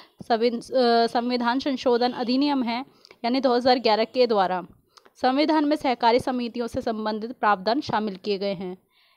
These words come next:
याद रखिएगा दोस्तों। नेक्स्ट क्वेश्चन पर चलते हैं।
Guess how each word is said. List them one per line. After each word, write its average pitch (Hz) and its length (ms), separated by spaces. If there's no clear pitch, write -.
याद 220 180
रखिएगा 269 320
दोस्तों। 285 600
नेक्स्ट 233 200
क्वेश्चन 294 240
पर 320 80
चलते 254 300
हैं। 269 200